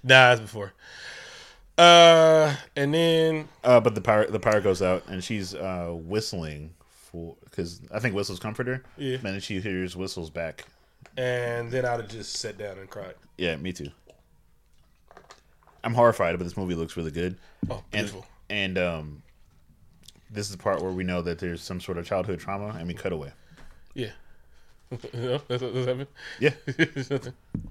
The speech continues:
Speaker 2: And I'm like, "Oh, man." Um, I'm mortified of what, again, like, what kind of childhood trauma is this? Um, uh, this is the part where we get the opening credits over the rabbit cages.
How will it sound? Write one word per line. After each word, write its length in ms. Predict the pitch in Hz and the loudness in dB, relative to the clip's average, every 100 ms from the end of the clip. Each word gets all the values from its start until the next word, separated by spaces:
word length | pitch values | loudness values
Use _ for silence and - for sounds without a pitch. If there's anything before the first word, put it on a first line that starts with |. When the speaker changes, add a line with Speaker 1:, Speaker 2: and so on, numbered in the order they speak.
| - - - - - | -18 -20 -20 -20 -6
Speaker 2:
And 120 | 107 | -2
I'm 80 | 104 | -2
like, 160 | 95 87 | -2 -4
"Oh, 200 | 92 85 | -4 -4
man." 280 | 95 98 101 | -4 -6 -6
Um, 400 | 90 90 90 90 | -4 -2 -4 -6
I'm 240 | 104 98 101 | -6 -8 -10
mortified 560 | 101 104 104 101 98 82 | -10 -6 -4 -2 -2 -2
of 80 | 82 | -2
what, 240 | 95 - | -6 -6
again, 360 | 92 95 85 82 | -8 -6 -8 -8
like, 120 | 80 | -10
what 220 | 82 85 | -8 -8
kind 160 | - 90 | -6 -8
of 80 | 87 | -6
childhood 340 | 92 87 90 | -6 -6 -8
trauma 260 | - 90 85 | -8 -10 -10
is 240 | 87 104 | -10 -10
this? 320 | 110 113 - _ _ _ _ _ _ _ _ _ _ _ _ _ _ _ _ _ _ _ _ - | -8 -10 -14 _ _ _ _ _ _ _ _ _ _ _ _ _ _ _ _ _ _ _ _ -4
Um, 560 | 104 98 95 92 87 - _ _ _ _ _ _ _ _ _ _ _ _ _ - _ _ _ _ _ _ _ _ _ _ _ _ _ _ _ _ - - | 0 2 0 -2 -6 -12 _ _ _ _ _ _ _ _ _ _ _ _ _ -20 _ _ _ _ _ _ _ _ _ _ _ _ _ _ _ _ -12 -8
uh, 80 | - | -6
this 200 | 110 123 | -4 -4
is 60 | |
the 80 | 110 | -4
part 180 | 90 104 | 0 0
where 80 | 92 | 0
we 60 | |
get 120 | 90 90 | -4 -4
the 60 | |
opening 280 | 92 92 87 | -4 -4 -6
credits 360 | - 90 82 - | -4 -4 -4 -6
over 220 | 90 82 | -8 -6
the 80 | 76 | -8
rabbit 300 | 76 78 67 | -8 -10 -12
cages. 420 | - 65 65 - | -14 -14 -14 -20